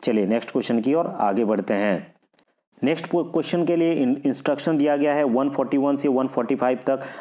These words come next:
आपको एक गद्यांश दिया गया है, अर्थात अनुच्छेद से संबंधित ये क्वेश्चन है। लैब असिस्टेंट के परीक्षाओं में ध्यान रखेंगे आपका अनुच्छेद से संबंधित पच्चीस प्रश्न पूछा जाएगा और ग्रामर से संबंधित पच्चीस प्रश्न पूछा जाएगा।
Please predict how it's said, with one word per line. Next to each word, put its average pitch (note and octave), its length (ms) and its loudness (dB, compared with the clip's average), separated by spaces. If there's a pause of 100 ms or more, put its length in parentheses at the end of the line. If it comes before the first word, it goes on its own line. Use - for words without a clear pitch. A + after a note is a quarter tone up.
आपको B2 320 0
एक C3+ 280 0
गद्यांश B2+ 420 0
दिया C3 240 0
गया A#2+ 200 2
है, B2 120 0
अर्थात A#2+ 440 0
अनुच्छेद A#2 460 0
से C#3+ 140 -2
संबंधित A#2+ 500 0
ये A#2+ 80 2
क्वेश्चन A#2 400 0
है। C3 120 2 (360)
लैब C3+ 240 2
असिस्टेंट D3+ 440 -2
के D3+ 100 2
परीक्षाओं C3 500 0
में C3+ 240 2
ध्यान G#2+ 320 0
रखेंगे B2+ 440 0 (300)
आपका B2 320 0
अनुच्छेद B2 540 0
से D3 160 -2
संबंधित B2 520 0
पच्चीस C#3 260 0
प्रश्न C3 340 -2
पूछा B2 320 0
जाएगा B2+ 320 2
और A#2+ 240 0
ग्रामर G#2 380 2
से C3 160 -4
संबंधित B2 460 0
पच्चीस C3 280 0
प्रश्न A#2 360 -2
पूछा A2 300 0
जाएगा। F#2 340 0